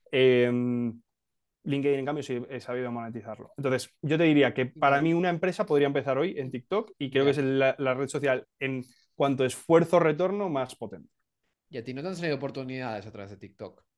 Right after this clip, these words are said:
Speaker 2: Bueno, tan-, imagino que te han salido más a través de LinkedIn, ¿no?
Speaker 1: Una campaña he hecho yo en TikTok.
Speaker 2: Una
Speaker 1: Una
Speaker 2: campaña.
Speaker 1: campaña como tipo influencer.
Speaker 2: ¿Ah, sí?
Speaker 1: Sí, esa es la
Speaker 2: <laughs>
Speaker 1: única oportunidad, con Telefónica. <laughs> Esa es la única oportunidad.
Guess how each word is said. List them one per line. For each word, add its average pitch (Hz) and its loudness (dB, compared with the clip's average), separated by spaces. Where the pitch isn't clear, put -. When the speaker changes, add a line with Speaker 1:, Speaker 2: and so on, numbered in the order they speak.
Speaker 2:
Bueno, 101 -20
tan-, 98 -18
imagino 107 -20
que 120 -12
te 107 -14
han 127 -16
salido 131 -12
más 110 -14
a 110 -14
través 98 -16
de 98 -16
LinkedIn, 87 -18
¿no? 90 -18
Speaker 1:
Una 165 2
campaña 117 0
he 107 -10
hecho 107 -16
yo 104 -10
en 101 -14
TikTok. 98 -18
Speaker 2:
Una 110 -14
Speaker 1:
Una 127 -2
Speaker 2:
campaña. - -
Speaker 1:
campaña 135 2
como 123 0
tipo 123 0
influencer. 104 -8
Speaker 2:
¿Ah, 117 -10
sí? 131 -12
Speaker 1:
Sí, 131 -6
esa 110 0
es 113 0
la 113 0
Speaker 2:
<laughs> - -
Speaker 1:
única 113 -2
oportunidad, 107 -4
con 104 -8
Telefónica. 104 -8
<laughs> - -20
Esa 131 4
es 147 6
la 143 8
única 135 6
oportunidad. 131 2